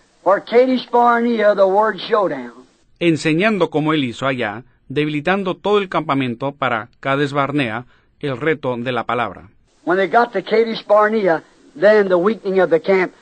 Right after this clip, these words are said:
Speaker 2: Cuando ellos llegaron a Cades Barnea, entonces fue el debilitamiento del campamento.
Speaker 1: They come back, they w-, what, right after?
Speaker 2: Ellos regresaron, ellos se habían ido detrás.
Speaker 1: Remember, they'd eat angels' food.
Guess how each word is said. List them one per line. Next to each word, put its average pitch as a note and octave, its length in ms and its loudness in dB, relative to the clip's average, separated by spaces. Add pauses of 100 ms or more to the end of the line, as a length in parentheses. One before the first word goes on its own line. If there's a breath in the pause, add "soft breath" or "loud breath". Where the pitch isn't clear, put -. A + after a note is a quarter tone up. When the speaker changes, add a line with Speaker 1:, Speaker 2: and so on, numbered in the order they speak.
(260 soft breath)
Speaker 2:
Cuando D3+ 320 2
ellos G3 200 -2
llegaron C#3 340 0
a B2 80 -4
Cades C3+ 280 -4
Barnea, G#2+ 480 -8
entonces C#3+ 560 -6
fue C#3 420 -2
el A#2+ 300 -8
debilitamiento B2 1300 -6
del A2 220 -12
campamento. G2 600 -14 (220)
Speaker 1:
They F#3 120 -4
come G3+ 180 0
back, G3 240 0
they G3 100 -6
w-, F3+ 200 -6
what, A3 320 0
right B3 260 2
after? A3+ 240 -4 (240)
Speaker 2:
Ellos B2+ 200 -6
regresaron, D#3+ 680 -2 (100)
ellos A#2+ 240 -8
se C#3 80 -4
habían D3 280 -2
ido C3+ 300 -6 (340)
detrás. B2 580 -6 (280)
Speaker 1:
Remember, A#3 460 -4
they'd G3+ 220 -4
eat A#3+ 240 -12
angels' B3+ 480 -4
food. D3 260 -6